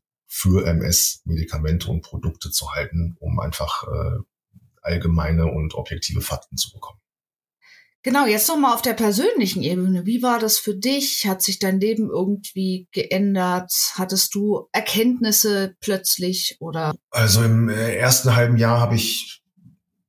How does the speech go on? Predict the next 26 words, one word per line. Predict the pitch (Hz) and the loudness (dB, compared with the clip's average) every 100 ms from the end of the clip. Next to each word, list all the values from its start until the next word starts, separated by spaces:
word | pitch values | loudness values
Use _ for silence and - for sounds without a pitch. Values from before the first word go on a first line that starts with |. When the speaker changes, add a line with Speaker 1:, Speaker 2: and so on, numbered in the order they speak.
| - | 0
Speaker 1:
hatte | 110 | 2
ich | 120 | 4
sehr | 117 139 | 4 4
viel | - 135 | 4 2
mit | 127 - | 4 4
mir | 110 | 2
selber | 101 127 165 | 4 4 2
zu | 156 | 0
tun | - 135 143 - | -2 0 0 2
und | 107 | 2
sehr | 104 104 | 4 2
viel | - 104 104 | 2 4 4
dann | 101 98 90 | 4 4 4
eben | 92 98 | 2 2
auch | 98 95 - 127 - - | 2 0 -4 -10 -12 -4
mit | 90 95 - - - - _ | 0 0 0 -2 -4 -8 _
der | 95 92 | 0 2
Diagnose | 87 92 85 104 127 127 | 2 2 2 2 2 0
zu | - - 101 - | -2 -2 -2 -4
tun | - 113 113 107 | 0 2 4 4
und | 95 95 - | 2 0 0
hab | - 90 | -4 -2
mir | 85 | -2
viele | - - 131 131 | -2 0 2 4
Gedanken | 110 104 104 107 | 2 2 2 2
gemacht. | 101 101 101 101 - - - - - | 4 4 2 -2 -6 -4 -4 -6 -10